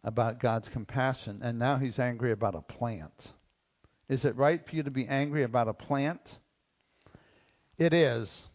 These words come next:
he said, "and I am so angry I wish I were dead. It would be better for me to die than to live."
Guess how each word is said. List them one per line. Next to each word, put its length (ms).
he 140
said, 280
"and 160
I 140
am 100
so 240
angry 340
I 60
wish 300
I 80
were 160
dead. 400
It 80
would 160
be 80
better 320
for 140
me 220
to 120
die 360
than 180
to 100
live." 400